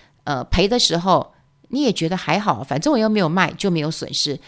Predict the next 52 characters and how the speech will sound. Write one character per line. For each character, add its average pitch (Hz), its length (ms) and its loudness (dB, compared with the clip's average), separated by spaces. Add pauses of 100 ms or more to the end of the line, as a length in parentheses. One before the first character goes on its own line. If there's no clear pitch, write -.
(120)
所 - 160 -4
以 311 40 4
我 277 60 2
们 214 100 -2
一 247 40 -4
直 214 140 -6
认 220 140 2
为 185 100 0
说， 208 140 0
你 185 80 0
要 151 160 0
自 196 200 -2
住 175 240 -4
的 135 140 -2
话， 139 180 -2 (220)
你 160 100 -2
房 165 200 2
地 214 100 0
产 170 160 0
买 147 140 -2
多 170 160 -2
高 170 180 0
的 156 100 0
价 139 200 -4
格 131 120 -8
都 143 120 -4
OK。 135 360 -6 (240)
但 302 160 2
问 294 140 4
题 170 160 0
来 127 200 -4
了， - 120 -14 (300)
这 - 100 0
还 247 160 2
是 - 80 -2
跟 254 160 4
成 208 260 2
本 202 160 2
有 156 140 -2
关 156 320 2
的， - 240 -6 (220)
这 294 100 0
还 269 100 2
是 247 80 0
跟 254 160 0
成 208 160 0
本 208 140 0
有 165 140 0
关 160 200 -2
的。 147 160 -4 (360)
你 240 100 -2
买 214 240 2